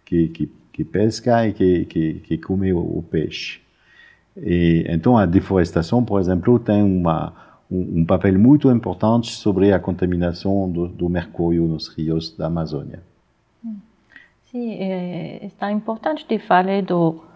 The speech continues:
Speaker 2: da contaminação natural, porque, na verdade, tem muitas, ah,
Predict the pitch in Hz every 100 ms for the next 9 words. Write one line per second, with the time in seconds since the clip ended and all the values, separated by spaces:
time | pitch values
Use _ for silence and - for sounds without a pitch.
0 | - _ _ 170 175 165 151 - _ _
1 | _ _ _ - 185 180 180 180 170 165
2 | 170 165 202 233 240 180 214 240 165 -
3 | 185 - 202 190 190 - 170 165 160 165
4 | 220 233 180 165 - 196 202 196 220 277
5 | 233 202 - - - _ 165 151 143 139
6 | 135 135